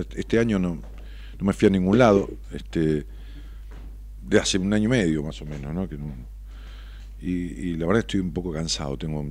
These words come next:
el año encima, eh, los años encima, este, este, eh, es el alma, ¿no? El almanaque, digo.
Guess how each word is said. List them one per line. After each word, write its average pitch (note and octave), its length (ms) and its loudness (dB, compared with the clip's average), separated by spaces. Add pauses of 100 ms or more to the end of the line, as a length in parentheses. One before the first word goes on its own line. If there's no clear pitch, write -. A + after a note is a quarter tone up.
el C#2 120 -8
año E2 180 -4
encima, F#2+ 600 0
eh, B1+ 260 -6
los F#2+ 280 2
años A2 400 4
encima, F#2+ 680 0
este, E2 680 2 (140)
este, D2 640 2 (1200)
eh, D2+ 520 2
es F#2+ 180 6
el G#2+ 100 12
alma, C#2 460 8
¿no? G#2+ 260 4 (840)
El D#2 140 2
almanaque, E2 480 6
digo. A#1 220 -6